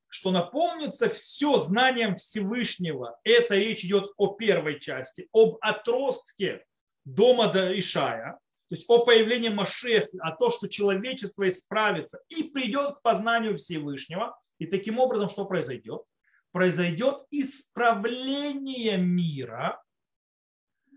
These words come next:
Это исправление мира приведет к тому, что человечество вернется в состояние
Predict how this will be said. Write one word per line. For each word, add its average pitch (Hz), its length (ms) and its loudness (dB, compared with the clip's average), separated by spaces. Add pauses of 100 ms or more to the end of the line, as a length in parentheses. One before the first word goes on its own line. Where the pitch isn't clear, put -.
Это 175 180 0
исправление 254 720 0
мира 220 840 -2
приведет 185 480 0
к - 100 -20
тому, 226 260 -4
что 190 200 -6
человечество 190 680 -4
вернется 208 580 -2
в - 60 -16
состояние 196 1300 0